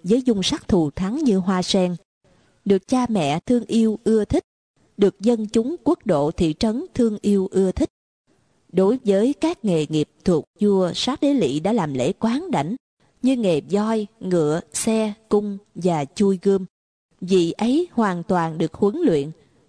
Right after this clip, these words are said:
Vị ấy suy nghĩ như sau: Ta được thiện sanh cả từ mẫu hệ và phụ hệ, huyết thống thanh tịnh cho đến bảy đời tổ phụ, không một vết nhơ nào, một gièm pha nào về vấn đề huyết thống thọ sanh.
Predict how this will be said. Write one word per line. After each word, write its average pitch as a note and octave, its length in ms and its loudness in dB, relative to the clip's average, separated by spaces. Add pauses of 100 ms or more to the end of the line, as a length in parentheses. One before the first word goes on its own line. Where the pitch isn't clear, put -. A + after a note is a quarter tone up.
(120)
Vị E3 320 0
ấy A#3+ 360 0
suy A#3+ 240 0
nghĩ E3+ 240 0
như A#3 240 0
sau: F#3+ 300 -2 (1700)
Ta F#3 340 0
được F3 240 -2
thiện E3 240 -2
sanh G3 460 -4
cả D3+ 300 0
từ F3 140 2
mẫu E3 220 0
hệ E3 320 0 (100)
và D#3 140 0
phụ E3+ 280 0
hệ, D3+ 280 0 (340)
huyết B3+ 300 0
thống A#3 280 0
thanh A3+ 240 -2
tịnh D3+ 260 -4
cho G3+ 120 0
đến G3 260 0
bảy G#3 300 0
đời F3+ 240 0
tổ D3+ 240 0
phụ, D#3 320 0 (320)
không C#4+ 220 0
một G3 180 0
vết C#4 260 0
nhơ A#3 220 2
nào, D#3+ 280 -2 (320)
một G3+ 240 2
gièm G3+ 280 0
pha B3+ 240 -2
nào E3+ 320 0 (120)
về E3 240 0
vấn D4+ 160 -2
đề E3+ 180 2
huyết F3 280 0
thống A#3+ 260 -2
thọ C#3+ 240 0
sanh. F#3+ 240 -2